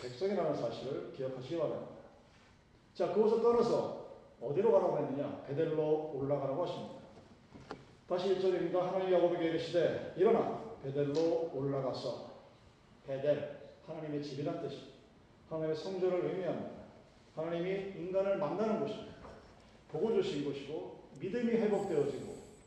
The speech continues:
하나님이 계신 곳, 바로 그것이 베델입니다. 특별히 이 야곱에게 있어서 베델은 정말로 의미 있는 장소입니다. 베델은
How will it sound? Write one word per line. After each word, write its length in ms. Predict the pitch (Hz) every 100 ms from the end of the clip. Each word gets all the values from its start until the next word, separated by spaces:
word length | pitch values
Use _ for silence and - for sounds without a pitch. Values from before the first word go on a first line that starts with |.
| - - - - - - - - - - - - - - -
하나님이 460 | 156 147 143 147 143
계신 380 | 143 135 127
곳, 100 | 131 - - - -
바로 180 | 127 123
그것이 440 | 113 123 143 151 151 - - - - -
베델입니다. 500 | 104 143 165 - - - - - - - - - - - - -
특별히 800 | - 196 214 - - - - -
이 140 | 175
야곱에게 480 | 160 190 233 233 214
있어서 640 | 147 147 147 156 117 - - - - -
베델은 560 | 131 135 143 175 - - -
정말로 840 | 131 175 170 170 170 170 170 - -
의미 400 | 143 165 170 156
있는 240 | 151 196
장소입니다. 500 | 147 135 127 110 - - - - - - - -
베델은 640 | 147 185 208 175 - -